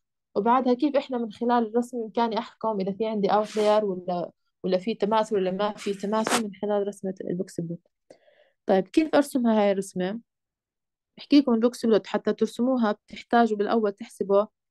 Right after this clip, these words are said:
الكوارتايلز اللي هم كيو وان والميديان وكيو ثري، وتحسبوا الانر فينسز بالمرة، يعني تحددوا الانر فينسز مشان تعرفوا إذا في أوتلاير أو لا. بعد ما تحددوا الانر فينسز بتبحثوا إذا في أوتلاير ولا ما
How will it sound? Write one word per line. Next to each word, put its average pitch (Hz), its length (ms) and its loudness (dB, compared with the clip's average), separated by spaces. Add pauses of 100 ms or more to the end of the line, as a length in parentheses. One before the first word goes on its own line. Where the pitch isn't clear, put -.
(160)
الكوارتايلز 202 960 0
اللي 190 100 -8
هم 208 180 -6
كيو 226 300 0
وان 175 320 2
والميديان 214 680 0
وكيو 202 260 -4
ثري، 170 300 -8 (500)
وتحسبوا 262 460 2
الانر 269 280 4
فينسز 190 380 0
بالمرة، 175 520 0 (160)
يعني 190 180 -2
تحددوا 202 400 2
الانر 196 280 0
فينسز 220 340 -4
مشان 208 320 -6
تعرفوا 214 360 0
إذا 196 100 -4
في 208 200 -2
أوتلاير 196 500 -2
أو 180 120 -8
لا. 165 140 -20 (520)
بعد 269 200 4
ما 269 60 2
تحددوا 226 460 0
الانر 226 240 0
فينسز 247 440 -4
بتبحثوا 220 680 -4
إذا 196 80 -2
في 233 240 -2
أوتلاير 233 400 0
ولا 202 120 -8
ما 220 140 -10